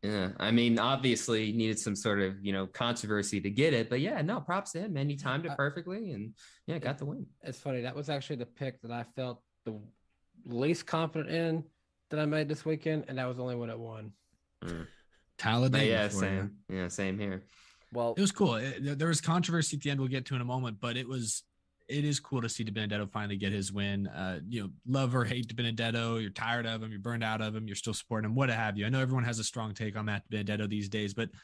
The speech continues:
Speaker 3: he's had fans that have been living and dying with him for three, four years
Speaker 1: Mm-hmm.
Speaker 3: now.
Speaker 4: Mm-hmm.
Speaker 3: And, you know, between, you know, the, the near miss when he was with Levine Family Racing to,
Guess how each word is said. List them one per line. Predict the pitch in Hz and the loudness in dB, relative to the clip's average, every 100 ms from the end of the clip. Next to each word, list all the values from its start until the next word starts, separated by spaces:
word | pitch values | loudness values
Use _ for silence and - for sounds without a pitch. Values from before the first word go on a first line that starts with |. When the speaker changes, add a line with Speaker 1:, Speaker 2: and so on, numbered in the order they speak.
| - _ | -20 _
Speaker 3:
he's | - 196 | 4 6
had | 180 139 | 6 2
fans | - 135 135 131 131 - | -2 0 0 0 -2 -2
that | 113 | -2
have | 110 98 | -2 -4
been | 101 101 | -4 0
living | 139 139 | 2 2
and | 135 117 | 2 2
dying | 117 117 110 | 0 0 -2
with | 107 98 | -4 -4
him | 107 104 | -4 -4
for | 98 107 98 - | -6 -6 -6 -6
three, | 139 135 | 0 2
four | 131 127 120 | 2 0 2
years | 113 110 104 98 | 2 0 0 -2
Speaker 1:
Mm-hmm. | 104 | -2
Speaker 3:
now. | 101 98 101 | -2 -4 -10
Speaker 4:
Mm-hmm. | 87 85 85 | -14 -12 -8
Speaker 3:
And, | 113 110 104 104 - - | -2 0 0 -2 -6 -8
you | 117 | -2
know, | 104 | -2
between, | 98 - 135 117 107 107 | -2 -4 0 0 0 -2
you | 87 | -4
know, | 104 | -6
the, | 95 98 87 76 | -6 -8 -8 -10
the | 104 90 76 _ _ _ | -8 -8 -10 _ _ _
near | 139 156 | 6 8
miss | 147 139 - | 8 6 4
when | 131 | 6
he | 131 | 6
was | 127 | 4
with | 127 | 2
Levine | 123 120 127 123 | 2 2 2 0
Family | 127 123 123 | 0 -2 -2
Racing | 113 113 113 - 117 113 | -2 -2 -4 -4 -4 -6
to, | - 104 98 | -2 0 0